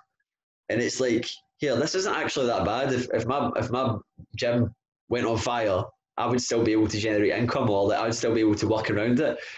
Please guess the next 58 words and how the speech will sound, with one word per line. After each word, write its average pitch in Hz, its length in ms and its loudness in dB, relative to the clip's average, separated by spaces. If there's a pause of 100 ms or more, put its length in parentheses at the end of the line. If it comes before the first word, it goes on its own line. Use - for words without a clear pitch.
And 135 100 -2
I 143 40 -2
think 160 260 -2
this 160 200 -2
full 139 160 2
thing's 123 320 0
taught - 220 2
people 156 240 4
that. 165 240 0 (340)
But 123 100 0
yeah, 143 140 2
like, 135 320 0
if 170 220 -4
you, 185 240 2
if 156 120 -2
you 175 140 2
are 127 160 0
unhappy 123 520 0
in 131 60 2
your 110 160 2
job, 120 340 2
like, 123 140 2
you, 98 120 0
you - 380 -14
shouldn't 156 340 0
just, 165 260 -2
like, 127 160 0
be 120 160 2
happy 110 400 0
to 117 140 0
do 107 140 4
that 120 160 0
the - 40 -2
rest 107 220 0
of - 40 -6
your 90 100 2
life. 135 260 2
Like, - 180 -2
change 139 300 -2
it - 80 2
up - 180 0
and 117 140 -6
do 107 120 2
something 95 280 -4
different. 127 320 -2 (580)
Um, 131 320 0 (640)
I 143 60 -2
think 160 260 -2
as 123 140 0
well, 123 180 2
like, 175 160 2
sometimes 185 400 0
your, 135 220 2
your 110 80 2
closest 147 400 -2
friends 120 240 0
and 113 100 0
family, 127 400 2